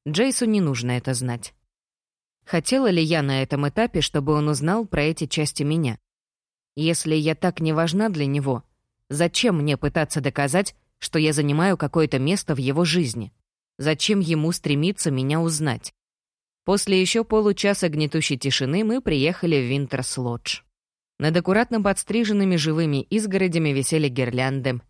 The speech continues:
Они также спускались каскадом с крыш домов, напоминая ленты.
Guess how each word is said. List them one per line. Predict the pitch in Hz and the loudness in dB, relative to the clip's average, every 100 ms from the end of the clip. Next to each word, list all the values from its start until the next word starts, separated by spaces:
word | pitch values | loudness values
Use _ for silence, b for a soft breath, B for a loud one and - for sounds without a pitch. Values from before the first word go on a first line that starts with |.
| _ _ _ | _ _ _
Они | 165 208 226 | -2 0 2
также | 220 190 180 | 2 2 -2
спускались | - 156 175 165 135 | -2 -4 0 0 0
каскадом | 135 135 190 196 151 | -2 -2 -2 0 0
с | 131 | -2
крыш | - 151 131 | -2 -2 0
домов, | 139 139 196 - | 0 0 -2 -2
напоминая | 135 131 135 143 143 147 | -4 -2 0 0 2 2
ленты. | 139 120 117 - | 0 -2 -6 -12